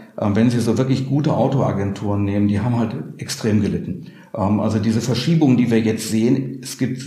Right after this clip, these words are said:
zwei ganz, ganz simple Dinge, die man da sagen kann. Dieses Ranking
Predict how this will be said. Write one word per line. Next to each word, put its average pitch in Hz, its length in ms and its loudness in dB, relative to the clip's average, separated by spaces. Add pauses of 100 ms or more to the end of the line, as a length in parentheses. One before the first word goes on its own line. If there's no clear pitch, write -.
(140)
zwei 113 200 0
ganz, 113 360 0
ganz 101 160 2
simple 104 320 2
Dinge, 87 220 -2
die 85 100 -2
man 87 160 -2
da 85 80 -2
sagen 85 280 -4
kann. 85 180 -6 (340)
Dieses 139 400 2
Ranking 110 720 2